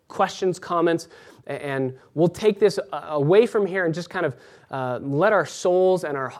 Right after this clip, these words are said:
our hearts marinate in these questions to figure out, uh, where are we in these different criticisms?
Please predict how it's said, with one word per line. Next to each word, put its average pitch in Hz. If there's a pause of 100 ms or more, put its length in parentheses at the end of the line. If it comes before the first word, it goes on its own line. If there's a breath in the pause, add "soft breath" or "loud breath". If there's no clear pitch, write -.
our 131
hearts 175
marinate 165
in 180
these 165
questions 147
to 143
figure 160
out, 139 (300 loud breath)
uh, 151
where 202
are 190
we 180 (520 soft breath)
in 143
these 143
different 139
criticisms? 117